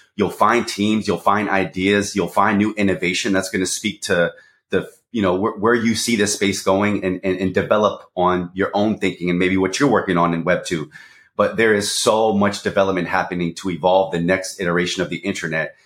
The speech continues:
that, uh, I, I really think looking at those smaller teams, um, again, a lot of the clients that we work with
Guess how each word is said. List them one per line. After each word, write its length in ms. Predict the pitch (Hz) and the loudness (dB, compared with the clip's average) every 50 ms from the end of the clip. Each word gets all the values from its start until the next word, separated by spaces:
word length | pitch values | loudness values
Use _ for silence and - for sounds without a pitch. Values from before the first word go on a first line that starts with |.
| _ _ _ _ | _ _ _ _
that, 340 | 73 82 82 82 80 - - - | _ 0 0 0 0 -2 -2 -2
uh, 200 | 87 80 80 82 | -2 0 0 0
I, 100 | 85 85 | 0 0
I 80 | - 90 | 0 0
really 260 | 90 87 101 104 101 95 | 0 0 2 0 0 0
think 240 | - 107 95 - | 0 -2 0 0
looking 260 | - 101 95 - 98 92 | 0 0 0 0 0 -2
at 140 | 87 - | 0 -2
those 180 | - 92 87 - | -2 -4 -4 -4
smaller 380 | - 92 92 90 92 92 90 90 | -2 0 2 2 2 2 0 0
teams, 520 | - 95 90 90 92 98 98 - - - - - _ - | -2 -2 -2 0 -2 -4 -6 -10 -14 -16 -20 -18 _ -8
um, 280 | 80 76 78 76 73 - | -4 -4 -4 -4 -6 -6
again, 240 | 85 85 85 92 87 | -6 -4 -2 0 0
a 60 | 80 82 | 2 4
lot 160 | 90 95 95 | 4 2 2
of 40 | 90 | 2
the 80 | 92 | -2
clients 360 | 90 - 98 92 90 87 87 - | -2 0 0 0 0 -2 -2 -2
that 180 | 85 82 85 | -2 -2 0
we 140 | 101 107 107 | -2 -2 0
work 240 | 82 90 87 85 - | 0 0 -2 0 0
with 180 | 90 85 - | -2 -4 -2